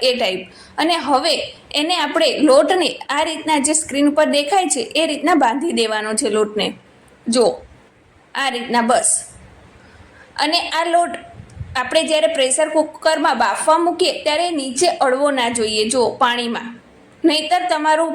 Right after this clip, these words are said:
પરફેક્ટ થશે નહીં, ચકરી પરફેક્ટ નહીં બને. એટલે આ રીતના વાસણ ગોઠવી દેવાનું છે. જો સ્ક્રીન ઉપર તમને દેખાય એ રીતના આપણે પાણી મૂક્યું છે, એની પર કાંઠલો મૂક્યો અને ઉપર તપેલી મૂકી. હવે આ લોટને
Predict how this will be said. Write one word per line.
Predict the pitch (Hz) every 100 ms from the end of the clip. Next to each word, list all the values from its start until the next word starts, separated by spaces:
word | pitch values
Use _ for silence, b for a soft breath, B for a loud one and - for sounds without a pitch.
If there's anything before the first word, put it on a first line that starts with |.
| 330
પરફેક્ટ | 269 269 359 - - -
થશે | 262 262 277 226
નહીં, | 185 B B B -
ચકરી | 294 320 381 -
પરફેક્ટ | 285 294 294 277
નહીં | 254
બને. | 226 214 -
એટલે | 262 302 - 269
આ | 339
રીતના | 339 311 339
વાસણ | 240 233 269 262
ગોઠવી | 233 254 226
દેવાનું | 226 220 226 226
છે. | 233
જો | 254 214 -
સ્ક્રીન | 269 302 311
ઉપર | 311 311
તમને | 285 302 240
દેખાય | 240 381 349 -
એ | 262
રીતના | 240 - 220 - - - - - - 269
આપણે | 269 330 330
પાણી | 269 277 370
મૂક્યું | 359 302 277 247
છે, | 302
એની | 262 247
પર | 269 262
કાંઠલો | 233 226 311 349
મૂક્યો | 320 320 349 285
અને | 262
ઉપર | 247 302 294
તપેલી | 233 277 330 349
મૂકી. | 294 285 294 254
હવે | 262 269
આ | 262
લોટને | 262 277 320